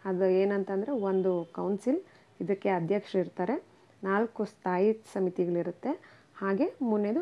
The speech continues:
ಆಯುಕ್ತರು ಅಂತೇಳಿ ಒಬ್ರು ಇರ್ತಾರೆ. ಇನ್ನೊಂದು ಮೂರನೇದು ಏನಂತಂದರೆ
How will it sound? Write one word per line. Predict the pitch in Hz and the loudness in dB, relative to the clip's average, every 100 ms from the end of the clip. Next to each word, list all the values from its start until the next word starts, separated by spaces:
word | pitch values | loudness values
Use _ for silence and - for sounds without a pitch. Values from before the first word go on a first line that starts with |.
| - | -2
ಆಯುಕ್ತರು | 208 208 202 - 180 | 2 2 2 -2 -2
ಅಂತೇಳಿ | 175 - 185 339 - | -2 -2 0 0 0
ಒಬ್ರು | 196 170 | 0 0
ಇರ್ತಾರೆ. | 165 165 160 170 - _ - - - _ _ | -2 -4 -10 -10 -16 _ -20 -20 -20 _ _
ಇನ್ನೊಂದು | 240 269 311 285 | 4 6 6 6
ಮೂರನೇದು | 254 294 294 233 | 6 4 4 4
ಏನಂತಂದರೆ | 214 202 185 185 196 415 | 2 0 0 0 0 -2